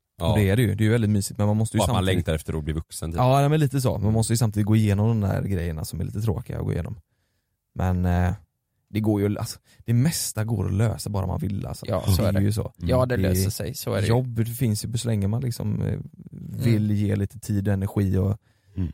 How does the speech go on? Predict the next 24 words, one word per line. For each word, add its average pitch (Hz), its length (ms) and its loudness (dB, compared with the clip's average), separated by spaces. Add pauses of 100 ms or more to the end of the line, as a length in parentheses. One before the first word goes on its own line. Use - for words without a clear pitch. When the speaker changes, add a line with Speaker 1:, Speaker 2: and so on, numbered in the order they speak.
Speaker 3:
Mm. 127 220 -6
Speaker 2:
ge 104 60 0
fan 101 240 -2
på 104 120 0
att 107 80 -4
det 92 80 -8
ska 92 120 -4
gå 92 200 -2
liksom. 110 280 -2 (320)
Speaker 1:
Mm. 78 220 -6 (500)
Speaker 2:
Då, 117 120 -8 (140)
då 147 300 2
ska 143 120 0
vi 131 60 4
se, 117 100 4
då 127 240 2
kör 123 160 2
jag 107 200 4
till 110 80 0
dig 117 120 4
nu 110 80 4
då, 101 60 6
Lukas. 101 360 0
Speaker 3:
Mm, 143 200 -4